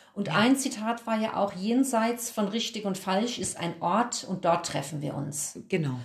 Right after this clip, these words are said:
Speaker 1: Und das mag ich so gern. Es gibt ja ganz selten richtig und falsch, außer dass ich dir jetzt sag, wir sitzen hier an einem Tisch.
Speaker 2: Ja.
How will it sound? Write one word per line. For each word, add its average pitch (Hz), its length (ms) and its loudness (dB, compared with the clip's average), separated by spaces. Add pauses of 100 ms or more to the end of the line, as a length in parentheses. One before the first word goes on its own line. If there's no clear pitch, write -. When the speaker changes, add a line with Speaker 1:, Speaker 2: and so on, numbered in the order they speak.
(160)
Speaker 1:
Und 202 160 -2
das 202 160 2
mag 214 420 4
ich 277 120 -2
so 254 160 -2
gern. 240 440 0 (640)
Es - 220 -2
gibt - 260 -2
ja 156 100 2
ganz 147 420 0
selten 160 480 2
richtig 180 520 -4
und 175 160 -4
falsch, 180 360 4
außer 170 260 0
dass 180 140 -2
ich - 60 -8
dir 196 100 0
jetzt 185 120 -2
sag, 180 220 2
wir 180 80 -4
sitzen 190 300 -4
hier 190 140 2
an 190 120 2
einem 185 100 4
Tisch. - 400 0 (600)
Speaker 2:
Ja. 123 220 -12